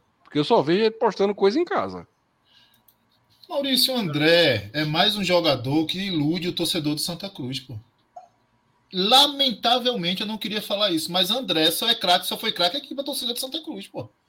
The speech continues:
Speaker 2: André, depois que
Speaker 1: É,
Speaker 2: saiu do
Speaker 1: Gera,
Speaker 2: Santa
Speaker 1: mas a
Speaker 2: Cruz,
Speaker 1: gente,
Speaker 2: não jogou em
Speaker 1: mas
Speaker 2: lugar
Speaker 1: talvez a
Speaker 2: nenhum,
Speaker 1: gente não,
Speaker 2: Maurício.
Speaker 1: mas... na Série D, talvez ele sirva pra gente, né, Gera?
Speaker 2: O Mirassol tava na C. E ele não jogou.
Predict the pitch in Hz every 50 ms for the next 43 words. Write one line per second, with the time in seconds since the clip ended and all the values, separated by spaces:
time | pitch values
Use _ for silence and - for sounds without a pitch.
0 | _ _ _ _ _ _ _ _ - 170 175 151 202 247 285 262 262 269 294 -
1 | 381 427 262 208 - 131 - - - - 196 202 - 233 214 226 240 - - _
2 | _ _ _ _ _ _ _ _ - 466 466 392 392 381 330 359 349 359 311 269
3 | 320 320 - - 208 208 233 214 220 277 247 - 233 254 - 185 165 - - -
4 | - - - _ _ _ _ _ _ _ _ _ _ _ _ - 135 165 202 233
5 | 269 269 240 - - 202 208 202 208 190 151 135 156 185 180 - 226 180 160 175
6 | 175 185 190 226 294 370 - - - _ - - - - 349 269 - 330 339 403
7 | 381 269 180 156 170 160 - 196 190 180 170 113 90 76 - _ _ _ _ _
8 | _ _ _ - 370 349 285 240 214 208 196 - - 208 202 208 214 202 208 202
9 | 202 220 240 240 - - - - 175 170 165 - - - _ _ _ _ _ _
10 | _ _ _ _ _ _ _ _ _ _ _ _ _ _ _ _ _ _ _ _
11 | _ - 135 147 151 151 151 151 135 147 139 117 113 104 92 -